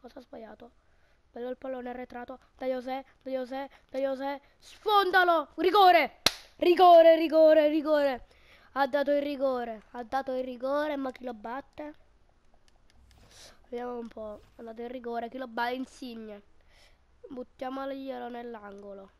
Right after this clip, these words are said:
Di potenza, dai, Insigne. Cosa? Come? Perché io, no, raga, io ma-, ho mirato bene.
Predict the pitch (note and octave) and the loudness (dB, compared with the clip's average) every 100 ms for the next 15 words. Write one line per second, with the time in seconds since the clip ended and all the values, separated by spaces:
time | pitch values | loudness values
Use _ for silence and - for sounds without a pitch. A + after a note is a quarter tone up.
0 | _ _ _ _ _ _ _ _ _ _ | _ _ _ _ _ _ _ _ _ _
1 | A#3+ A#3+ A#3+ A#3 A3 A3 - A#3 A#3+ A#3+ | -18 -14 -14 -12 -14 -14 -16 -12 -10 -10
2 | - C#4+ C#4 C#4 C#4 C4+ - _ - A4 | -6 -6 -4 0 0 -2 -6 _ -6 4
3 | B4+ B4 B4 B4 A4+ - _ _ _ _ | 6 6 6 6 4 -2 _ _ _ _
4 | _ B4+ C#5+ B4+ A#4 A#4 G4 C4 - _ | _ 6 6 6 4 2 2 0 -8 _
5 | _ _ _ C5+ C#5+ - G#4+ G#4+ D5 - | _ _ _ 0 0 0 2 4 4 2
6 | E4+ D4 C4+ D#4 C#4+ C#4+ D#4 - D4 C#4+ | 0 2 2 2 -2 -2 -4 -4 -4 -2
7 | C#4 A#3 _ - C#4 C#4 C4 C4 B3+ F4 | -4 -8 _ -10 -2 -2 -2 -6 -4 -2
8 | B3+ A3+ A3+ G#3+ G#3 | -2 -6 -12 -14 -16